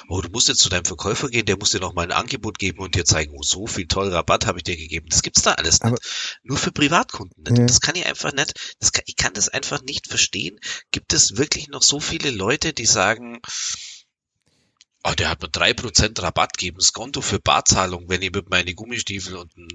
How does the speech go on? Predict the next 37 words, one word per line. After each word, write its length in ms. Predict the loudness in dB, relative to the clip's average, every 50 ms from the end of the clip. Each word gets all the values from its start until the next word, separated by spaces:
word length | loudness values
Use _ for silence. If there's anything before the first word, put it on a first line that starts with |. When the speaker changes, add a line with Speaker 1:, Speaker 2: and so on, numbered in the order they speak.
| -6 -6 -4
Speaker 1:
äh, 20 |
Traktor 420 | 0 2 2 2 2 0 0 0
angefahren 480 | 0 0 0 -2 0 2 2 2 2 0
bin", 220 | -2 -4 -4 -4
oder, 240 | -6 -4 -2 -2 -2 -2 -4 -8 -10 -8 -2
also 200 | 0 2 2 2
das 140 | 2 0 0
kann 140 | 0 0 0
ja 80 | 0
nicht 120 | 0 2 2
sein, 260 | 2 2 2 -2 -4
das 140 | -4 -2 0
ist 160 | 0 0 0
doch, 100 | -2 -4 -6 -10 -12 -14 -14 _
unter 260 | -14 -6 -4 0 0
zwanzig 380 | 0 0 0 -2 -2 -4 -4
Prozent 360 | -4 -4 -2 0 0 0 -2 -6
geht 160 | -8 -8 -6
doch 60 | -4
da 120 | -4 -2
eh 100 | -4 -2
keiner 300 | -2 -2 -2 -2 -4 -4
mehr 100 | -6 -8
raus. 260 | -8 -8 -6 -6 -6 -6 -8 -14 -16 -14 0
Speaker 2:
Das 240 | 2 2 2 2 0
ist, 120 | -6 -8 -4
äh, 160 | -4 -2 -2
d-, 220 | -2 -4 -6 -6 -6 -4 2
genau, 300 | 4 6 6 8 6 6
das, 180 | 6 6 4 6
das 200 | 6 4 4 4
ist, 260 | 2 0 0 -2 -2
das 160 | -2 0 0
ist 160 | 0 0 0
auch 100 | 0 2
ein 120 | 2 0 0
Punkt, 340 | 2 0 -2 -2 -2 -8